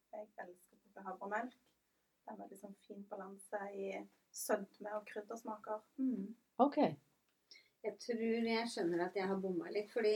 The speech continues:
Speaker 3: jeg har hørt om det der med gurkemeie, som er veldig sånn betennelsesdempende, da. Så det har jeg testet. Eh, masse gurkemeie i vanlig kumelk.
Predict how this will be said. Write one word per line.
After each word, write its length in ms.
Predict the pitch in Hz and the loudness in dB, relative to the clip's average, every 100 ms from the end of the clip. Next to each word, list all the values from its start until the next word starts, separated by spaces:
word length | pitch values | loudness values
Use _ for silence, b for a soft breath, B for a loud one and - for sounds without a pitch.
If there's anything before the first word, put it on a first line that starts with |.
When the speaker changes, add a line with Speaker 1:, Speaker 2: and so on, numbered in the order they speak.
| 214 208 | 4 0
Speaker 3:
jeg 180 | - 208 | 0 -2
har 300 | 220 208 214 | 2 2 2
hørt 220 | 214 247 | 0 0
om 80 | 294 | 2
det 140 | 233 180 | 2 4
der 140 | 170 | 4
med 160 | 175 175 | 4 2
gurkemeie, 680 | 175 - 185 170 156 151 156 | 0 0 0 0 0 -2 -4
som 160 | - 165 | -2 0
er 140 | 160 | 0
veldig 160 | 160 160 | -2 -2
sånn 160 | - 175 | 0 0
betennelsesdempende, 1120 | 170 185 160 160 - 190 185 180 - 208 254 | 0 -2 -2 -4 -6 -6 -2 -4 -2 0 6
da. 140 | 294 196 | 6 6
Så 240 | 196 214 202 202 | 2 2 4 4
det 100 | 220 | 4
har 220 | 247 226 | 4 4
jeg 80 | 214 | 2
testet. 480 | 233 - 254 320 381 | -4 -2 4 6 6
Eh, 320 | 220 226 220 226 | 6 4 4 4
masse 420 | 233 233 - 196 | 2 -2 -2 6
gurkemeie 1160 | 196 196 208 190 185 - 170 196 202 190 185 202 | 6 6 4 2 2 -4 -2 2 4 6 4 4
i 400 | - 190 190 196 190 | 2 4 6 6 8
vanlig 800 | 190 175 175 175 185 202 202 233 | 4 4 4 4 8 8 8 6
kumelk. 680 | 262 240 320 403 494 320 | 6 12 12 12 12 10